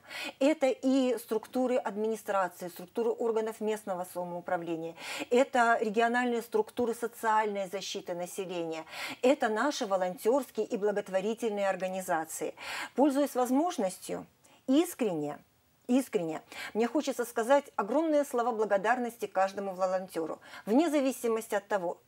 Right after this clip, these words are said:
один раз он принял участие в какой-либо акции, или это те люди, которых мы постоянно видим в актовом зале администрации, где вот этот вот волонтёрский, центральный волонтёрский штаб. Об этом можно просто говорить часами. И, наверное,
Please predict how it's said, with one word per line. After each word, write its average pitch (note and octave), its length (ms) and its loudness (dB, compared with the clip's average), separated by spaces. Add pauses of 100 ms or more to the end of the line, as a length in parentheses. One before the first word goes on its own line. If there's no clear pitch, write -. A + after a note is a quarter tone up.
один C4+ 360 4
раз A3+ 200 -2
он G3 120 -4
принял G#3 380 0
участие G3 420 -2
в - 40 -20
какой-либо F#3 600 -2
акции, F3 540 -6 (300)
или B3+ 180 2
это C4 320 0
те B3 160 -2
люди, C4+ 260 -2
которых A#3+ 400 -2
мы B3 140 -2
постоянно A3+ 640 0
видим A3 420 -2 (200)
в A#3 60 0
актовом G3+ 440 0
зале A3 320 -2
администрации, G3+ 640 0
где G3 220 -2
вот G#3 160 -2
этот A3+ 200 -2
вот G3 140 -8
волонтёрский, G3 560 -2
центральный G3 600 0
волонтёрский E3+ 640 -6
штаб. - 280 -10 (540)
Об G#3+ 160 2
этом D4+ 220 0
можно C4+ 280 -2
просто A#3 380 -2
говорить G3 640 -4 (120)
часами. F3+ 680 -6 (240)
И, G#3 80 -6
наверное, G3+ 640 -2